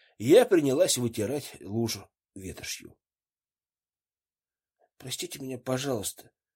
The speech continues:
Мне бы материалы получше, крепёж попрочнее. Понимаете?» «Понимаем», уже на выходе бросил Винслоух.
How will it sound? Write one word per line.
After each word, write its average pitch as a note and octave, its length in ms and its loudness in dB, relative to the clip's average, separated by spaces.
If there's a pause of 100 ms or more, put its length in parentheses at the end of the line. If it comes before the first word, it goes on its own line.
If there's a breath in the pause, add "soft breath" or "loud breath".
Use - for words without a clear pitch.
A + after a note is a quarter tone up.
(280)
Мне F#3 140 2
бы F#3+ 100 6
материалы F#3+ 520 0
получше, C#3 500 -2
крепёж F3 420 2
попрочнее. B2+ 680 -10 (100)
Понимаете?» F#3+ 760 -2 (1080)
«Понимаем», A2 840 0 (380)
уже D#3 400 6
на D3 220 6
выходе D#3+ 400 4
бросил C3+ 360 2
Винслоух. G#2+ 640 -4